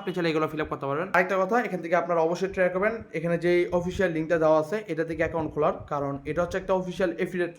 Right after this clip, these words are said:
লিংক, যেখান থেকে আপনি অ্যাকাউন্ট খোলার পর যদি পরবর্তীতে আপনি কোনো প্রকার সমস্যা ফেস করেন, আপনি just আপনার ইউআইডিতে আমাকে ইনবক্সে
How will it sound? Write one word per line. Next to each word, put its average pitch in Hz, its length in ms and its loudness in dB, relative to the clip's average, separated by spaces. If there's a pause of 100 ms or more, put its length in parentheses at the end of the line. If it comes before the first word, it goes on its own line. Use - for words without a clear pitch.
লিংক, 202 140 -2 (640)
যেখান 180 200 2
থেকে 185 160 2
আপনি 185 160 -2
অ্যাকাউন্ট 190 280 2
খোলার 185 300 6
পর 214 120 4 (240)
যদি 165 160 0 (100)
পরবর্তীতে 202 400 4
আপনি 196 180 -6
কোনো 190 140 0
প্রকার 185 280 2
সমস্যা 185 340 0
ফেস 165 220 0
করেন, 214 180 2 (240)
আপনি 156 200 -10
just 170 200 -2
আপনার 175 220 -2
ইউআইডিতে 160 440 2
আমাকে 160 280 -2
ইনবক্সে 156 300 -4